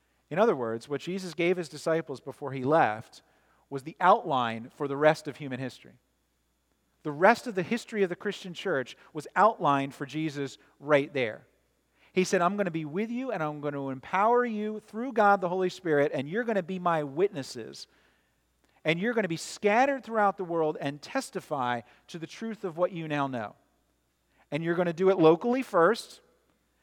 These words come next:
and then it's gonna go out from there into the whole region of Judea, and then it's gonna go beyond that into the region of Samaria, where people may know something about the true God, but they're misunderstood.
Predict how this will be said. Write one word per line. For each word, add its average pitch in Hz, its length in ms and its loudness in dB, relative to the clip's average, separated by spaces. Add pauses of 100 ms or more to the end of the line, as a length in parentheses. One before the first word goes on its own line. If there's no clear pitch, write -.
(200)
and 147 120 -4
then 160 100 0
it's 190 100 -8
gonna 196 180 0
go 185 140 2
out 202 240 6
from 220 160 -4
there 214 220 2
into 208 120 -6
the 190 80 -2
whole 196 160 0
region 196 340 -6
of 185 80 -6
Judea, 165 520 0 (600)
and 165 140 -4
then 196 80 0
it's 226 140 -10
gonna 214 160 0
go 196 160 4
beyond 190 420 2
that 233 380 4
into 185 160 -4
the 175 80 -4
region 196 280 -6
of 196 120 -8
Samaria, 170 580 -2
where 170 160 0
people 185 300 -4
may 175 160 -4
know 175 100 -4
something 214 520 -4
about 170 280 4
the 170 60 -10
true 170 220 -10
God, 156 340 -2
but 160 80 -8
they're 170 100 -8
misunderstood. 160 800 -8